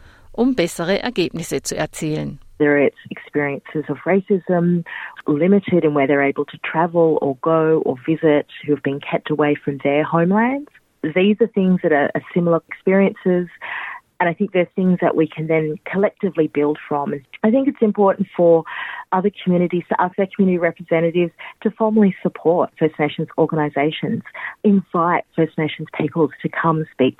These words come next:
Speaker 2: to your community organisations, to your churches, temples, mosques.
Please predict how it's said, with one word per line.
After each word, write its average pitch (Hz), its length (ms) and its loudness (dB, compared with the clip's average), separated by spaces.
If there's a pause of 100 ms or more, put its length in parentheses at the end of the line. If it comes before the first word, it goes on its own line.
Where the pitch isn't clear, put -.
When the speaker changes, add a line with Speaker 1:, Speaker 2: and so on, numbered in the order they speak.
Speaker 2:
to 170 60 -4
your 151 320 2 (100)
community 156 360 2
organisations, 139 840 -2 (140)
to 170 60 -2
your 147 300 2 (520)
churches, 165 480 0 (200)
temples, 151 500 -2
mosques. 139 540 -4